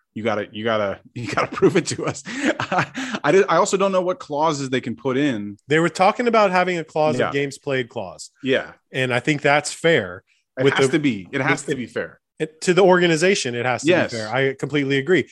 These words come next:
Speaker 1: Yes.
Speaker 2: I also think that, I, I mean, it's hard to sign him to a long-term, I'm saying long-term as four or five years. It's hard to do that, man.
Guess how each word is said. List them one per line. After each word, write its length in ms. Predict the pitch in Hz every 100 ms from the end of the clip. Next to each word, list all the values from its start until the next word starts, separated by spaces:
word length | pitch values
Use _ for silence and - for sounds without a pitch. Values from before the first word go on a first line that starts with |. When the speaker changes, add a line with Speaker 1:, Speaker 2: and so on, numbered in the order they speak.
| -
Speaker 1:
Yes. 220 | 165 143
Speaker 2:
I 40 | 139
also 340 | 143 - 156
think 260 | 156 147 143
that, 280 | 131 131 _ _ _ _ _ -
I, 120 | 135 -
I 80 |
mean, 240 | 135 135 135
it's 160 | 135 -
hard 300 | 139 135 135
to 60 | 135
sign 300 | 127 127 131
him 200 | 131 135
to 280 | 135 131 -
a 280 | 123 120 120
long-term, 760 | 123 131 139 135 127 120 123
I'm 140 | 131 120
saying 300 | - 123 120
long-term 480 | 123 123 - 127 120
as 140 | 113
four 320 | - 131 127 117
or 60 |
five 340 | - 117 110 107
years. 400 | 135 117 113 - _ _ _ _ -
It's 140 | 135
hard 220 | 156 175
to 60 | 175
do 180 | 196 220
that, 240 | 123 104
man. 260 | 120 151